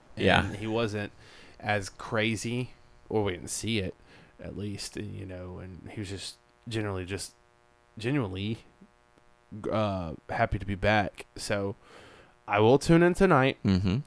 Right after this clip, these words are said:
Speaker 1: I will see what he says. Um, I need to go in with straight mind.
Speaker 2: Straight edge
Speaker 1: It
Speaker 2: mind.
Speaker 1: <laughs> not emotional.
Speaker 2: Yeah. Not jaded.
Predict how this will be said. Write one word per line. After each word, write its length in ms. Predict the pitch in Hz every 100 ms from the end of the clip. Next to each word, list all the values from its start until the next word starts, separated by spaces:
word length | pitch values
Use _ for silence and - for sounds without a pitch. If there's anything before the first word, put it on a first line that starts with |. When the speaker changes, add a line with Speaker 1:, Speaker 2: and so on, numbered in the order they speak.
| - _
Speaker 1:
I 100 | -
will 200 | 98 110
see 180 | 117 139
what 160 | 143 143
he 80 |
says. 680 | 156 - 107 104 104 - - - _ _ _ _ _ -
Um, 540 | - 104 101 95 92 95 - _ _ _ _ _ _ _ _ _ _ _ _ _ _ - _
I 60 | 110
need 140 | 107
to 80 | 107
go 340 | 90 110 104
in 320 | 98 95 92 90 _ _ _ _ _ _ _ _ _ _ _ _ _ - _ _
with 140 | - 101
straight 300 | - 147 117
mind. 460 | 127 113 110 110 110 - - _
Speaker 2:
Straight 280 | - - 98
edge 280 | 92 104 117
Speaker 1:
It 60 | 95
Speaker 2:
mind. 920 | - - - - 107 104 127 117 -
Speaker 1:
<laughs> 40 |
not 420 | 107 117 131 135 -
emotional. 800 | 127 117 110 110 - 113 98 - - _ - _ _ _ _ _ _ _ _
Speaker 2:
Yeah. 200 | 95 85 - - - _ _ _ _ _
Not 180 | 117 120
jaded. 400 | 101 95 90 90